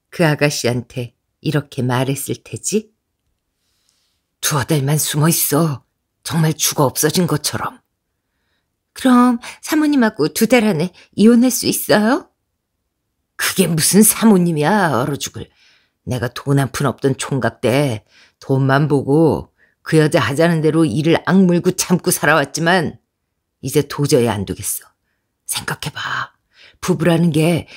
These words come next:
재산이 있건 없건 화목하고 아내는 남편을 존중해줘야 되는 거 아니야? 그런데 그게 아니야.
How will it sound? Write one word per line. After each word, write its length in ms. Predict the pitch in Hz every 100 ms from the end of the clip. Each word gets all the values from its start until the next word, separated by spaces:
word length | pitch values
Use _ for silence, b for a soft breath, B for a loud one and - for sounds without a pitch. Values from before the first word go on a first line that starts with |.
| B
재산이 420 | - 151 185 185 170
있건 320 | - - 196
없건 340 | - - 180 190 b b
화목하고 680 | - 226 185 - 135 - - _ _ _ _
아내는 460 | - 147 185 185 196
남편을 480 | 120 123 - 160 190
존중해줘야 680 | - 147 - 143 - 127
되는 260 | 123 156 151
거 80 | 220
아니야? 420 | - 143 170 - _ _ _ _ _ _ _ _
그런데 720 | - 294 311 330 320 254 - _ _ _
그게 280 | - 285 370
아니야. 760 | - 196 254 262 269 208 -